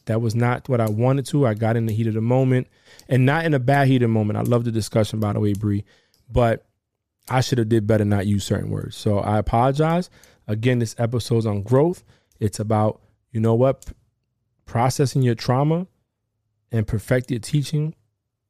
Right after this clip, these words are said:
personalize your tolerance, and purify your temperament. And I cannot take credit for those talking points 'cause I got it from Bishop on church service today, but it, it gave me the topic of what I wanted to talk about, which was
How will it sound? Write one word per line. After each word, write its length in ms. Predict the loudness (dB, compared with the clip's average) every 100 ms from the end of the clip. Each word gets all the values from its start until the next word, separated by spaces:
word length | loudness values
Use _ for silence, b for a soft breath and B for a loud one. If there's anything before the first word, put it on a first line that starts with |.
| -4
personalize 560 | -2 0 0 2 2
your 100 | 0
tolerance, 480 | -4 -2 0 0 -2
and 140 | -6 -6
purify 460 | 0 0 0 0
your 160 | 0 0
temperament. 440 | -2 -2 -2 -4
And 140 | -2 -2
I 80 | -2
cannot 380 | -2 0 -2
take 180 | 0 -2
credit 280 | 0 -4 -2
for 120 | -2
those 180 | -2 -2
talking 380 | 0 -2 -2 -4
points 240 | -2 -4
'cause 120 | -2
I 100 | -4
got 240 | 0 -2 -2
it 80 | -4
from 160 | -2
Bishop 420 | 0 0 0 -4 _ B B B B B
on 160 | -4 -2
church 280 | 0 0
service 280 | 0 0 0
today, 300 | 0 2 2
but 160 | 2 0
it, 180 | 0 0
it 120 | 0
gave 260 | 2 2
me 80 | 2
the 120 | 0
topic 380 | 0 -2 -2 -2
of 100 | -4
what 200 | 0 0
I 60 | 0
wanted 240 | 0 -2
to 100 | -4
talk 260 | -2 -2 -2
about, 300 | -4 -4 -4
which 220 | -4 -2
was 240 | -4 -4